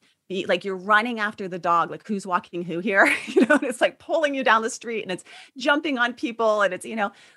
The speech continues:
we have to learn how to, like, get it to heel, right? And so part of that can be cognitive diffusion, where you can notice that your mind is not you. It's not truth with a capital T. It's just doing its thing.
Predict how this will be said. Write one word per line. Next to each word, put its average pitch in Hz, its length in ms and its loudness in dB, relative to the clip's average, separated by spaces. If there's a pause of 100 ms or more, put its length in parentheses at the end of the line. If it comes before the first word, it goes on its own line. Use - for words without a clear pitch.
we 262 180 2
have 311 260 4
to 359 80 -8
learn 240 280 -2
how 233 160 -2
to, 185 180 -2
like, 180 340 -8
get 202 160 0
it - 100 -4
to 254 80 -6
heel, - 400 -4
right? 151 260 -4 (360)
And 240 140 2
so 294 120 -2
part 330 360 -2
of 269 180 -2
that 151 360 -2
can 185 220 -8
be 190 120 -10
cognitive 175 600 -6
diffusion, 170 640 -10
where 156 140 -6
you 160 220 -8
can 160 280 -12
notice 202 520 -6
that 165 180 -6
your 175 160 -8
mind 190 420 -4
is 214 160 -10
not 170 260 -6 (120)
you. 165 520 -8 (120)
It's 170 180 -14
not 170 240 -2 (340)
truth 208 380 -6
with 196 120 -4
a 180 40 -2
capital 165 420 -4
T. 165 320 -10
It's - 220 -16
just 170 280 -14
doing 196 260 -8
its - 140 -14
thing. 175 420 -8